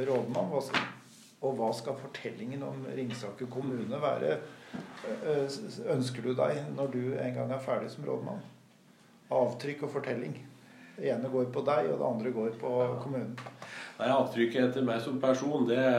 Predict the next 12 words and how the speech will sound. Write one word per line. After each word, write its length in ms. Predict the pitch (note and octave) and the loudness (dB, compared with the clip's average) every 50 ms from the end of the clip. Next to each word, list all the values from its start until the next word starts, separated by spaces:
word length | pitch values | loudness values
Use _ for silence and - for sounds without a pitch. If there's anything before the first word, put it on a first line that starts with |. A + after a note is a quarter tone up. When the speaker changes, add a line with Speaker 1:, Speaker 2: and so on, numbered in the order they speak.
| A2+ G#2+ G#2 - - - - - - - - - - | 4 2 -2 -6 -10 -12 -14 -14 -14 -14 -14 -16 -14
Speaker 2:
det 220 | - A#2+ A#2 B2 B2 | -4 0 2 2 2
tror 160 | B2 A#2+ A2+ | 2 2 2
jeg, 520 | G#2+ G#2+ G#2+ G#2+ G#2+ G#2+ G#2+ G#2 G#2 G#2+ A#2 | 2 0 0 -2 -2 -4 -4 -4 -4 -6 -6
det 140 | A#2 A#2+ B2 C3 | -2 0 0 0
får, 320 | B2+ B2+ C3 B2 A#2+ A#2 A#2+ B2 | 2 2 2 2 2 2 0 0
det 180 | B2 C3 C3 | 2 4 4
får 180 | C3 B2 A2+ - | 4 4 2 2
så 120 | - B2+ | 4 6
være. 420 | B2 C3 C3 A2+ G2 G2 A2+ B2 B2+ B2 - - - - | 8 8 8 8 6 6 4 2 2 2 -2 -6 -10 -10
<laughs> 280 | - - - - - | -10 -10 -8 -8 -2
For 120 | - D#3+ C3+ | 0 2 4
det, 160 | C3 B2 C3 | 6 6 4